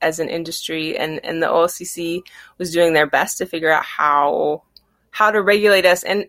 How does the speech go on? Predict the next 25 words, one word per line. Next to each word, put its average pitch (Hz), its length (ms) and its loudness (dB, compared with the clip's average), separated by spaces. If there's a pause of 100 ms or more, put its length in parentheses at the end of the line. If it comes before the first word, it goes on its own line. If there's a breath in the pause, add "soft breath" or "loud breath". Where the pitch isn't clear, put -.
and 240 180 2
I, 226 200 0
and 226 100 0
I 226 100 -2
think, 233 280 -4
like, 180 180 2
five 180 240 2
years 175 220 -6
ago, 170 240 -2
it - 40 -2
was 156 140 -8
a 156 60 -16
different 160 400 -8
national, 147 340 -8
what 185 140 4
did 180 160 0
it 156 120 2
mean 160 380 -4
to 151 80 -2
have 147 240 -6
one 156 320 -2
state 156 480 0 (240 loud breath)
have 147 160 -2
a 151 80 0
crop 139 420 0